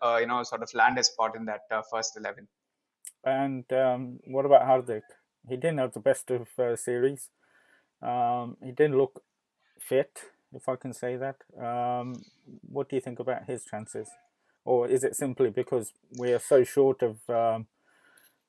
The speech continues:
Speaker 2: um, all-rounders of that caliber? Uh, obviously, we won't mention one player who could replace him, uh, a, a favourite of, uh, our colleague Shashwat's. Um, do you think Hardik's done
Speaker 1: <laughs>
Speaker 2: enough or should be in there?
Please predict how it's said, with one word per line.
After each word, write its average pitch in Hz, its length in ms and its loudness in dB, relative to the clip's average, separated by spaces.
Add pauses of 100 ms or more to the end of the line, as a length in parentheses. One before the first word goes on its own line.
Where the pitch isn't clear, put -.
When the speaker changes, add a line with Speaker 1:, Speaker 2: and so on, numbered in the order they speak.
Speaker 2:
um, 110 460 -4 (120)
all-rounders 131 760 8
of 110 160 -10
that - 200 -6
caliber? 113 500 6 (340)
Uh, 107 240 -8
obviously, 110 340 -8
we 107 120 -2
won't 113 200 -2
mention 110 360 -8
one 110 160 -6
player 104 400 -6
who 110 100 -8
could 101 180 -10
replace 107 440 -6
him, 113 200 -10 (140)
uh, 104 320 -6 (200)
a, 104 220 -8
a 98 40 -14
favourite 113 400 -2
of, 104 140 -6 (100)
uh, 107 240 0
our 110 140 -8
colleague 104 380 -6
Shashwat's. - 580 -6
Um, 117 480 -4 (500)
do 131 80 -4
you 123 40 -2
think 123 220 -6
Hardik's 127 500 -2
done 131 220 2
Speaker 1:
<laughs> 123 60 -2
Speaker 2:
enough 131 240 4
or 113 400 -2
should 139 180 0
be 135 180 4
in 135 140 2
there? 143 240 -4